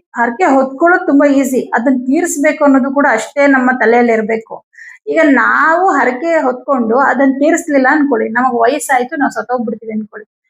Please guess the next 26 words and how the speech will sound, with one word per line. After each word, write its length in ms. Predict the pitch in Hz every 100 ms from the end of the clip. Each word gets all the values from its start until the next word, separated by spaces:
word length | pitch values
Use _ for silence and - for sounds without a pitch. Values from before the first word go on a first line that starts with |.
| _ _
but 160 | 262 262 - -
ಆ 220 | 240 320
ಶಾಪ 420 | 320 269 269 254 226
ಮುಂದಿನ 480 | 247 247 269 302 330 320
ಪೀಳಿಗೆಗೂ 520 | 285 285 294 285 277 277
ಬರುತ್ತೆ, 360 | 233 226 -
ಅಂದ್ರೆ 380 | - - 240 277
ನಮ್ಮ 300 | 269 247 247
ಮುಂದಿನ 320 | 240 254 262 240
ಮಕ್ಕಳು 540 | 220 233 - 240 254
ಮೊಮ್ಮಕ್ಕಳಿಗೂ 600 | 240 220 247 254 262 254
ಬರುತ್ತೆ. 360 | 226 220 - - _ _ _ _ - 240
ಅದಕ್ಕೆ 300 | 285 285 294
ಹರಕೆ 560 | 269 277 233 233 311
ಹೊತ್ಕೊಳ್ಳೋದಕ್ 680 | 302 269 - 277 269 262 269
ಮುಂಚೆ 300 | 247 269 254
ಯೋಚನೆ 440 | 220 233 - 247
ಮಾಡಿ, 300 | 240 196 214 302 - _ _ -
ಹರಕೆ 240 | 240 320
ಹೊತ್ಕೊಂಡಿದ್ದೀರಾ 640 | 302 285 285 302 285 269 254
ಅಂದ್ರೆ 180 | 269 285
ಅದನ್ನ 280 | 247 311 359 370
ತೀರಿಸ್ಬಿಡಿ, 600 | 269 320 269 240 190 - - _ _ _ -
ತುಂಬಾ 280 | 285 320 262
ಲೇಟ್ 280 | 254 285
ಮಾಡ್ಬಿಡಿ. 640 | 269 254 226 214 190 -